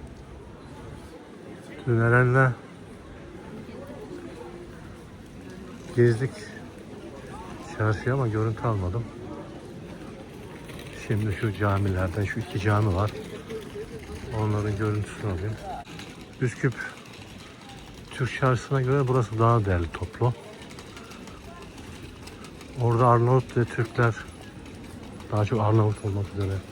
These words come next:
çoğunluktaydı zaten. Orada farklı yani Türk mahallesi ve daha doğrusu Müslüman ve, e, Hristiyan mahalleler farklı farklı. İki toplum birbirine değmeden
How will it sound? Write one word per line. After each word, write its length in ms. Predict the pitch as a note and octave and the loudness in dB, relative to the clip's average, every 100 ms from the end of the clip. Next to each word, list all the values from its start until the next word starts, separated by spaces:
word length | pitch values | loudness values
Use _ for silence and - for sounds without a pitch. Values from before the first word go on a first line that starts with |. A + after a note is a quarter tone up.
| - - - - - - - - - - - | -14 -12 -12 -12 -12 -12 -12 -12 -12 -12 -6
çoğunluktaydı 760 | - G#2+ G#2 G2+ - G#2 F#2 | 4 6 6 4 4 4 4
zaten. 280 | F2+ F2+ G#2 | 2 0 2
Orada 360 | G2+ G2 G#2 G2+ - - - - - - - - | 2 4 4 2 -2 -12 -12 -12 -12 -12 -12 -2
farklı 280 | A2 G2+ - | 2 2 4
yani 160 | G2+ F#2 | 2 2
Türk 180 | - G#2+ | 0 2
mahallesi 540 | G2+ G2 G2+ - G2 | 4 6 4 2 2
ve 180 | G2+ G2 - - - G2+ E2 | 2 2 -2 -14 -6 -4 -2
daha 160 | G#2+ G#2 | 4 6
doğrusu 220 | G2+ F2 | 6 4
Müslüman 380 | G2 - A2+ G#2+ | 2 4 4 4
ve, 40 | G2 - - - - - - - - | 2 -2 -12 -12 -12 -12 -12 -12 0
e, 40 | A2+ F#2+ G2 F2 | 4 6 4 4
Hristiyan 360 | G#2 G2+ A#2+ G#2+ | 2 4 6 6
mahalleler 420 | G#2+ G#2 A2 G#2 | 8 8 8 6
farklı 340 | - G#2+ - | 6 2 4
farklı. 400 | - G2 F2+ F2+ E2+ - - - - - - - | 2 2 2 0 -2 -4 -12 -12 -12 -12 -12 -12
İki 120 | - - | -4 2
toplum 320 | G#2+ - G#2+ | 4 4 4
birbirine 320 | G#2 A2+ A2 | 6 6 6
değmeden 440 | A2 A2+ G#2 G2 | 8 8 8 6